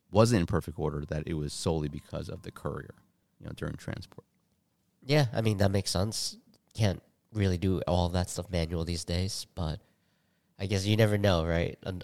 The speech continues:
Speaker 2: until you actually know what process they follow, but I'm, I'm sure you're, you're right on that one.
Speaker 1: Right. So last week we had our, uh, first in-person indoor dining gathering.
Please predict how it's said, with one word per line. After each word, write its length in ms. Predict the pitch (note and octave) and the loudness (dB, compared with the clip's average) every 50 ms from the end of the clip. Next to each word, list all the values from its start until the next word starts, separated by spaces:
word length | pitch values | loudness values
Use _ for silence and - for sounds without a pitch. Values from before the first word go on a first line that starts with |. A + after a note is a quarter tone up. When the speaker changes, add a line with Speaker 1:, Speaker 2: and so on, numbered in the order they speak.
| - | -8
Speaker 2:
until 320 | - F#2+ - A2 G2 F2+ F#2 | -8 -4 -2 0 2 2 2
you 120 | F2+ F2+ | 2 0
actually 220 | F2 - - G2 | 0 0 -2 -2
know 240 | E2+ F2 E2+ E2+ E2 | 0 2 2 2 2
what 340 | D#2+ E2 F#2+ - - - - | 2 2 0 0 0 -2 -6
process 480 | - - F2 F#2 F#2 - F#2 F2 - - | -2 0 0 0 0 0 -2 -4 -4 -2
they 120 | F2+ F2+ | -4 -4
follow, 520 | F2+ - F2 F2 F2+ D#2+ D2 D#2 D#2+ D#2+ - | -2 0 0 0 2 0 0 -2 -2 -4 -4
but 220 | - - E2 D#2+ - - - | -6 -6 -8 -8 -10 -12 -16
I'm, 180 | - F#2 E2 E2 _ - | -16 -16 -18 -18 _ -20
I'm 100 | F2+ E2+ | -20 -14
sure 380 | - - F#2 E2+ E2 E2 F2+ - _ _ _ | -8 -4 -2 -2 -2 -4 -8 -12 _ _ _
you're, 220 | - F2 E2+ E2 - | -8 -6 -6 -6 -4
you're 180 | - F2 F2 D#2+ | -4 -4 -4 -2
right 180 | D#2+ E2 E2 F2 | -2 -2 -4 -4
on 100 | E2+ D2+ | -6 -8
that 160 | - - - | -8 -10 -10
one. 140 | F#2+ F2 - _ _ _ _ _ _ _ _ - | -10 -12 -12 _ _ _ _ _ _ _ _ -8
Speaker 1:
Right. 200 | - F#2+ E2 - - _ _ _ _ _ | -4 -4 -4 -4 -4 _ _ _ _ _
So 140 | _ - - | _ -6 -2
last 360 | A2 B2 C#3+ D3+ - - - | 0 2 2 2 2 0 0
week 220 | - A2+ A2+ A2 - - | 0 2 2 0 -2 -4
we 140 | G#2 F#2+ F2+ | -4 -4 -4
had 500 | - - - F#2+ F2+ F2 E2+ E2+ E2+ - _ _ - | -4 -4 -2 -2 0 0 0 -2 -4 -6 _ _ -10
our, 480 | E2 E2 E2 D#2+ - D#2+ D#2+ D#2+ D#2 | -8 -6 -6 -4 -4 -4 -4 -4 -4
uh, 180 | D#2+ D#2 D#2 D#2 | -4 -4 -6 -6
first 520 | - - - - G#2+ G#2 G2+ G2 - - _ _ - | -8 -8 -6 -4 -2 0 0 -2 -4 -10 _ _ -4
in-person 1200 | G2 F#2+ F#2+ F#2 - - G#2 G2 F2+ E2+ - - - G2 F#2 F2 F2 F2 F2 E2+ E2 E2 D#2+ D#2 - _ _ - | -2 0 0 0 -2 -2 0 0 0 0 -2 -4 -2 0 2 2 2 2 2 2 0 0 -2 -4 -8 _ _ -4
indoor 800 | F#2+ F#2 F2 E2+ D#2+ E2 F2+ E2 E2 D#2+ D#2+ D#2+ D#2 D#2 D2+ - _ _ _ _ _ _ _ _ _ _ _ _ _ _ - | 0 2 2 2 2 2 2 2 2 2 2 2 0 -2 -4 -8 _ _ _ _ _ _ _ _ _ _ _ _ _ _ -8
dining 580 | - E2 E2 E2 E2+ E2 D#2+ D#2 D#2+ D#2 D#2 D#2 | -4 0 0 2 2 2 2 2 2 2 0 -2
gathering. 640 | D#2 - E2+ E2 D#2+ D#2 D#2 E2 D#2+ D#2 - - | -2 0 0 2 2 0 0 -2 -6 -6 -6 -10